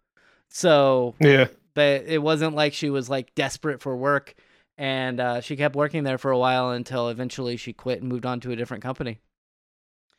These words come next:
Speaker 1: Anyway, uh, this in-, this is interesting. I'm happy that they're removing all of their vending machines. Are they getting new vending machines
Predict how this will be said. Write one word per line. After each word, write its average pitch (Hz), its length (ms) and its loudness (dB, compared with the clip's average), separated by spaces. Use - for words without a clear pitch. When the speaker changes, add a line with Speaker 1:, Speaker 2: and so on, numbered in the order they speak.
Speaker 1:
Anyway, 165 680 -2
uh, 143 500 4
this 180 220 2
in-, 180 220 -2
this 165 220 0
is 180 100 -4
interesting. 185 600 -2
I'm 147 120 -2
happy 156 280 0
that 156 160 0
they're 151 240 2
removing 147 460 0
all 139 300 -2
of 139 80 -4
their 139 140 0
vending 139 300 -8
machines. 175 340 -8
Are 180 140 0
they 185 120 0
getting 202 320 -2
new 185 160 -2
vending 135 320 -4
machines - 520 -16